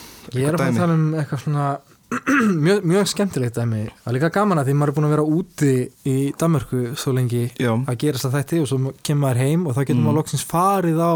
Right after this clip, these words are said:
Speaker 1: staði eins og þú ert búin að vera að gera, fara niður í pakkhúsið, skoða, eh, sveitasímann þar.
Speaker 2: Já.
Speaker 1: Talaði við hana Ingu,
Speaker 2: Já.
Speaker 1: varðandi, já, sem skrifaði,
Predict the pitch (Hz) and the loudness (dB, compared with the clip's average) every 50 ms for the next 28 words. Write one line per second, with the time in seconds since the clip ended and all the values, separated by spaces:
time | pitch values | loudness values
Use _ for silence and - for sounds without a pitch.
0 | 160 156 156 - - - 151 147 147 143 131 127 127 135 135 131 131 139 143 147 | 0 0 -2 -4 -4 -2 0 2 2 2 0 0 0 0 0 0 0 0 0 -2
1 | 135 139 139 131 131 131 123 117 135 123 117 107 - 147 139 135 131 123 117 - | -2 0 0 0 0 0 0 -2 -2 -2 -2 -4 -4 -2 -2 -2 -2 -2 -4 -6
2 | - - 131 123 117 117 - 180 196 - - 208 175 - 202 185 185 185 170 - | -8 -6 -6 -4 -2 0 0 0 0 0 0 0 0 2 4 4 4 4 2 0
3 | - - - 147 147 135 131 127 123 120 120 117 - - - 147 139 139 147 147 | -2 -2 0 0 2 2 2 2 0 -2 -2 -6 -6 -6 -6 -4 -4 -4 -2 -2
4 | - - 165 165 - 156 - 165 160 147 135 - - 175 175 175 170 175 - - | 0 0 0 0 0 -2 0 0 0 0 0 0 0 0 0 0 0 -2 -6 -4
5 | 254 254 233 175 160 160 175 180 - - - - - - _ - - - 143 135 | -2 0 0 2 2 0 0 -2 -4 -10 -20 -20 -20 -20 _ -10 -4 -2 -2 0
6 | 135 135 131 127 131 131 123 127 131 156 143 156 175 196 202 - - - 214 214 | 0 0 0 2 2 2 0 0 0 0 0 2 2 0 0 -2 -2 -2 0 0
7 | 220 214 - - - - 127 120 113 117 120 135 131 127 135 131 131 131 - - | 0 0 -4 -6 -4 0 2 2 2 2 2 0 0 0 0 0 0 0 -2 -2
8 | 139 165 202 - - - - - - - 131 113 - 139 135 131 131 127 127 123 | -2 -2 -2 -4 -6 -14 -20 -14 -8 -6 -6 -6 -4 -2 -2 0 0 0 0 0
9 | 123 | 0